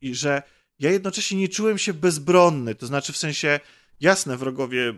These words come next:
mogli mnie zabić, było, by-, była ich przewa-, y, jakby przy-, czasami było ich za dużo,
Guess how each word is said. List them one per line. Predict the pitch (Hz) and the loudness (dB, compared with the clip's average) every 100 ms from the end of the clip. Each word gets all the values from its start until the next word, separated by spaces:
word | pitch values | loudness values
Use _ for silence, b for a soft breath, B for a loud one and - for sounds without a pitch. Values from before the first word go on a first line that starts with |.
| - | -10
mogli | 117 113 120 | -12 -10 -8
mnie | 131 | -4
zabić, | 147 180 160 151 139 - 104 73 | 2 2 2 -2 -8 -10 -14 -20
było, | 127 113 127 113 | -20 -14 -8 -6
by-, | 120 131 123 | -6 -6 -4
była | 131 123 | -4 -4
ich | 117 | -4
przewa-, | - 127 131 | -10 -10 -8
y, | 123 120 120 120 117 113 117 117 117 120 113 | -6 -4 -4 -6 -6 -10 -14 -14 -14 -14 -12
jakby | 123 120 123 | -12 -12 -12
przy-, | - - | -16 -14
czasami | - 131 131 127 117 _ _ _ _ - | -10 -6 -6 -6 -10 _ _ _ _ -2
było | 127 | 2
ich | 131 | 4
za | 147 | 4
dużo, | 151 208 170 156 | 2 2 0 -2